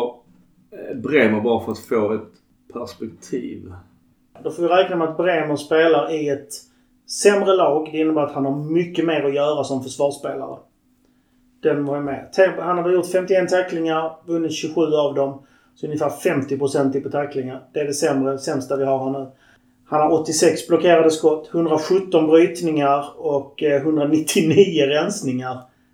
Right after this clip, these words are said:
Speaker 2: Ett fel.
Speaker 1: <laughs> Den är sjuk.
Speaker 2: Alltså, han har ju vansinnigt bra siffror. Men som sagt, jag tror inte han har så höga siffror i ett bättre lag.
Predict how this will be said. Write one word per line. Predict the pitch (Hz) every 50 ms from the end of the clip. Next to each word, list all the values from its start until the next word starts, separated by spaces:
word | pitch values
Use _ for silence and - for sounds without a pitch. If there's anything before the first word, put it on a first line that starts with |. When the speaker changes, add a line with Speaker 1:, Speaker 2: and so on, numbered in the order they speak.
| _ -
Speaker 2:
Ett | 202 165 135 -
fel. | - - 156 131 123 123 123
Speaker 1:
<laughs> | 120
Den | 135 131 113 107
är | 104
sjuk. | 92 135 117 98 90 - - - - _ _
Speaker 2:
Alltså, | - 156 147 - 165
han | 165 165 165
har | 165 170
ju | 170 170 170 170
vansinnigt | 147 185 185 185 208 208 202 - 165 160 156 156
bra | 190 196 180
siffror. | - - 180 190 190 190 - - 123 120 - 160
Men | 160 165 165
som | 175 170
sagt, | 175 190 - - - - - - - -
jag | 165 156 156
tror | 170 175 175
inte | 190 196 180 170
han | 156 151
har | 143 139
så | - 180 185
höga | 180 - - 180 175 180 196 190 165 156 156
siffror | - 165 175 170 - - 156 143
i |
ett | 139 151 -
bättre | 165 147 - - - 147 156
lag. | 175 165 - 131 131 123 - - -